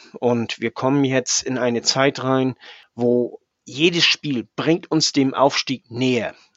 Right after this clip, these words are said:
Und das weiß auch unsere Mannschaft. Und von daher bin ich wirklich überzeugt, also wir gewinnen das Spiel. Und wir, wir ziehen einfach diese Kraft aus, aus, aus diesem, aus dem, aus dem großen Ziel, äh,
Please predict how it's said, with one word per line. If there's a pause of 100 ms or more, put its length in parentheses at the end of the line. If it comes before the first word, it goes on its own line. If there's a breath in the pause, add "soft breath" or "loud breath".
(120)
Und
das
weiß
auch
unsere
Mannschaft.
Und
von
daher
bin
ich
wirklich
überzeugt,
also
wir
gewinnen
das
Spiel. (440 loud breath)
Und
wir, (300)
wir
ziehen (140)
einfach (560 loud breath)
diese
Kraft
aus,
aus,
aus
diesem, (380)
aus
dem,
aus
dem
großen
Ziel,
äh,